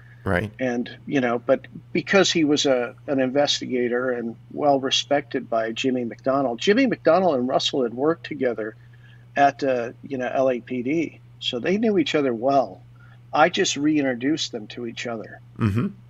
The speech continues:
Speaker 2: But, you know, I said to Russell, "Hey, you don't really have to go to this if you don't want to." "No, no, no. I want to make sure that, you know, I don't want to disappoint Jimmy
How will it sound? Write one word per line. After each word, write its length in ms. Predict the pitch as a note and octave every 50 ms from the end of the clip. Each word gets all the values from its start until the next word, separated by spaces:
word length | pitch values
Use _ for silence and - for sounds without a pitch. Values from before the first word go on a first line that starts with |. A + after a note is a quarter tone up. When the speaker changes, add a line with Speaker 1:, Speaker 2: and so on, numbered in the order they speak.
| - -
Speaker 2:
But, 340 | C3+ C3+ B2+ - - - - - - - - - C4
you 120 | - D3+ C#3
know, 180 | C3+ C3 B2+ B2+ - - - -
I 120 | - C3+ C#3
said 240 | - - D#3+ C#3+
to 60 | C#3+ C#3
Russell, 380 | C#3 D3+ D3+ - - D3+ C#3
"Hey, 160 | B2+ D3 D#3
you 180 | C#3+ C#3 C3 C#3
don't 200 | D#3 E3+ E3 D3+
really 220 | C#3 D3+ E3+ E3+
have 180 | C#3 D3 C#3+ -
to 80 | C3+ A#2
go 180 | - C3 C#3+
to 120 | F#3+ B3 A3+
this 260 | C#3 G#2+ G#2+ - C#3
if 120 | B2 -
you 80 | C#3 C3
don't 140 | C3 C3 C3
want 220 | B2+ C3 B2+ B2
to." 140 | - D3+ D3+
"No, 440 | B2+ C3+ D3 E3 E3+ E3 E3+ F3 E3+
no, 140 | E3+ E3+
no. 440 | E3 E3 D#3+ E3 E3 D#3+ D#3+ D#3+ D#3 - - - - - - - - - - -
I 120 | - C#3 D3
want 200 | D3+ D#3 D#3 D#3
to 60 | D#3
make 240 | D#3 D#3 D#3 D3+ -
sure 380 | - - - D#3+ D#3+ D#3+ D#3
that, 280 | D3+ D3+ D3 D3 - -
you 140 | D#3 D#3 D3+
know, 140 | D3 D3 D3
I 100 | D3 D3
don't 160 | D3+ D3 -
want 120 | - D#3
to 60 | D#3 D3 - -
disappoint 600 | - - - - E3+ - - D#3+ D#3 D#3 D#3 D3+
Jimmy 680 | - - D3+ D3+ D3 D#3 D#3 D#3 D#3 D#3 D3 D3 D3+